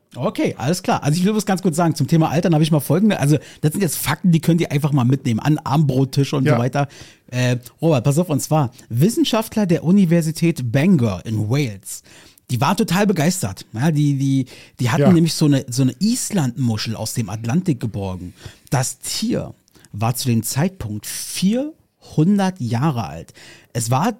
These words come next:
Speaker 1: ähm, zur Zeit der chinesischen Ming-Dynastie geboren, erlebte quasi seine Muscheljugend bei Shakespeare, also richtig altes Tier.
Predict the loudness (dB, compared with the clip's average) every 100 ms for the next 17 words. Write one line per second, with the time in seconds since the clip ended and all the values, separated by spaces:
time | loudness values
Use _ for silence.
0 | -2 0 2 0 -2 -6 -2 -2 0 0
1 | 2 4 4 4 0 2 4 4 2 2
2 | 0 -2 0 0 0 0 0 -2 -8 -6
3 | 0 0 0 -2 0 2 4 4 2 -2
4 | -20 -2 2 4 4 4 2 4 4 2
5 | 2 0 -2 -2 -4 -4 -6 0 0 2
6 | 2 0 -2 -8 -6 0 2 0 -2 -4
7 | -6 -6 -4 -2 -2 -6 -6 -6 -2 -2